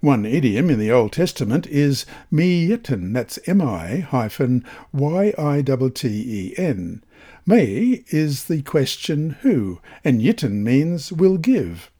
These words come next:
So literally, Mi Yittin is who will give. In the Old Testament, however, the phrase expresses the idea of a wish, of a desire, of someone wanting something badly. For instance,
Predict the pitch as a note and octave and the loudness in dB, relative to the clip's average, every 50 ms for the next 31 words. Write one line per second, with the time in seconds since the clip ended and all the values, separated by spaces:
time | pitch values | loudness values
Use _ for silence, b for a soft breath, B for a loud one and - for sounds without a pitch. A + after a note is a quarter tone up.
0 | _ _ - - - A#2+ G2 A2+ F#3+ - - A#2 G2 F#2 F2+ B2 G3 - B B | _ _ -8 -4 -2 0 2 2 2 0 0 -6 -6 -4 -2 -2 -2 -2 B B
1 | B B B B B2 B2+ C3 A2+ G2+ G#2 D#3+ G3+ - B2+ F2+ G2 A2+ D3+ E3 D3+ | B B B B 2 4 4 4 2 2 0 -2 -2 -4 -4 -2 -2 -2 -2 -4
2 | C3+ - - b b b b _ - B2 G#2+ G2+ F#2+ G2 C#3 - _ _ - G2 | -6 -10 -14 b b b b _ -2 0 0 0 0 -4 -8 -12 _ _ -8 -6
3 | E2+ D#2+ D2 E2+ A#2+ - _ - - G#3+ E3+ A2+ F#2 - - _ _ _ _ _ | -6 -6 -6 -8 -12 -16 _ -4 -2 -2 -2 -2 -6 -12 -20 _ _ _ _ _
4 | _ _ _ _ _ _ B B B B B B F3+ D#3+ B2 G#2+ A2 C3 B2 A2 | _ _ _ _ _ _ B B B B B B 4 4 4 4 4 2 2 2
5 | - C#3+ - - - - G2+ G2+ F#2+ - G#2 F#2+ F#2+ F#2 G#2 C#3 C#3+ - B B | 2 0 0 0 -2 -6 -6 -6 -4 -4 -2 -2 0 0 0 0 -2 -2 B B
6 | B B B B - G#3 - - - - E3 D#3 D3+ D3+ D3+ C3+ - - - - | B B B B -2 -2 0 -2 -2 0 0 2 2 0 0 -2 -2 -4 -6 -6
7 | - - - B2 A2+ - - C#3 B2 - D3 C3+ B2+ C3+ B2+ A#2 - A#2 G2 F#2 | -6 -2 -2 -2 0 0 -2 -4 -2 0 2 2 2 2 0 -2 -2 -4 -4 -4
8 | F#2+ G2 G2+ - B2 A#2+ A2+ B2+ A#2 A2+ A2 A2+ G#2 D#2+ - - - - - - | -2 -4 -4 -4 -4 -4 -2 -4 -6 -6 -6 -6 -8 -6 -6 -8 -8 -8 -10 -12
9 | - B B B B B - D#3 B2 C#3 C3 C3 C#3 B2+ G#2+ B2 C3+ C#3 C3 A2 | -14 B B B B B -4 -2 0 2 2 4 2 2 2 0 -2 -2 -2 -4
10 | F2+ D#2+ D#2+ - - - B B B B B D#3 C#3 A#2+ - - - G3 F#3+ F#3 | -6 -6 -8 -10 -14 -16 B B B B B -2 -2 -2 -2 0 2 2 2 2
11 | F3+ F3+ F3 E3 C#3+ C#3 C#3 C3+ - - C#3 C3 C#3 C3+ - - G#2+ F#2 F#2+ - | 2 0 0 0 2 2 2 2 2 2 0 0 0 0 -2 -4 -4 -6 -6 -8
12 | - - F#2+ G2 G2 F2+ F2+ F#2+ F#2 F#2+ G2 F#2+ F#2+ F#2 E2+ - - - - - | -10 -8 -8 -6 -8 -8 -8 -6 -6 -6 -6 -8 -8 -10 -12 -14 -14 -16 -18 -20
13 | _ _ _ _ _ _ _ _ - D3+ C3 A#2 C#3 E3 - - B2+ G2+ F2 - | _ _ _ _ _ _ _ _ -4 -2 0 0 0 -2 -2 -2 -4 -4 -4 -6
14 | - - - | -10 -12 -14